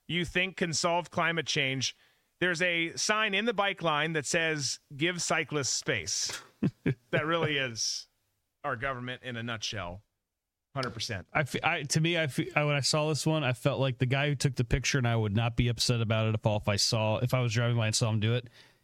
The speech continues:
Speaker 2: is that he probably got out of his car 'cause it was maybe on the grass, and he pulled it <laughs> into the bike lane 'cause it's just like, this is where it, this is where it belongs.
Speaker 1: Maybe.
Speaker 2: You know,
Speaker 1: Oh.
Speaker 2: I, I, I hope that was that, but, uh, 'cause if a government official or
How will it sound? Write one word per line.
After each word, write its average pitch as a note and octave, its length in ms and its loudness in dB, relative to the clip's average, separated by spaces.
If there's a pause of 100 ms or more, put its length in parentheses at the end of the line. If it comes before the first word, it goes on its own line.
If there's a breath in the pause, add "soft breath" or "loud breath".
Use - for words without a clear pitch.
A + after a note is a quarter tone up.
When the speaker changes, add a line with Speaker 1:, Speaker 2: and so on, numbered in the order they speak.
(140 loud breath)
Speaker 2:
is B2 80 4
that A2 100 0
he A2+ 120 0
probably B2 440 0
got A#2+ 280 2
out C#3 100 2
of C#3 60 0
his C3+ 160 0
car B2 280 2
'cause A#2+ 140 0
it A2+ 60 2
was G#2+ 120 2
maybe A#2+ 300 2
on C3 200 2
the B2 60 0
grass, G#2 480 2
and A#2+ 140 2
he A2 140 0
pulled A#2+ 300 0
it G#2+ 120 -2
<laughs> - 60 -4
into B2+ 340 0
the E3 160 0
bike - 480 -2
lane G3+ 680 0 (260 loud breath)
'cause F3 140 4
it's - 20 -2
just D#3 180 0
like, C#3 220 0
this C3 220 2
is B2+ 80 2
where B2 160 2
it, A2+ 200 0
this A#2 140 0
is A#2 100 2
where C#3 100 2
it B2+ 60 -4
belongs. E3 460 0 (140)
Speaker 1:
Maybe. D3 460 -2
Speaker 2:
You C#3 100 4
know, G#2+ 300 0 (160)
Speaker 1:
Oh. - 40 4
Speaker 2:
I, G#3 80 -2
I, G3+ 280 0
I - 20 2
hope A#3 180 0
that G#3+ 160 2
was F3+ 120 0
that, E3+ 200 2
but, D#3 140 0
uh, F3 100 2
'cause D#3 180 0
if E3 140 0
a D#3+ 60 2
government F#3 400 2
official E3+ 340 2
or C#3+ 240 2